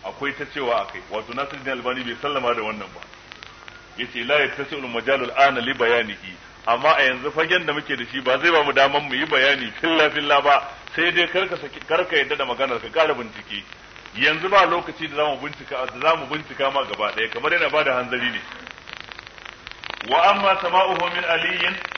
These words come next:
amma maganan cewa Sa'id ibn al-Musayyib ya ji hadisi daga wajen Aliyu, fa huwa sahihun, wannan gaskiya ne.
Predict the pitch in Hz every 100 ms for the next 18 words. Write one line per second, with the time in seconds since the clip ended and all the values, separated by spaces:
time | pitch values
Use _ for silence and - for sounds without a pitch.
0 | - - 156 156 196 214 190 190 185 170
1 | 175 170 151 147 - 156 214 208 185 170
2 | 151 160 156 139 165 175 196 175 170 180
3 | 160 151 156 170 190 170 165 226 226 -
4 | - - - - 123 131 151 156 143 127
5 | 131 139 131 123 190 175 131 240 240 -
6 | 208 190 180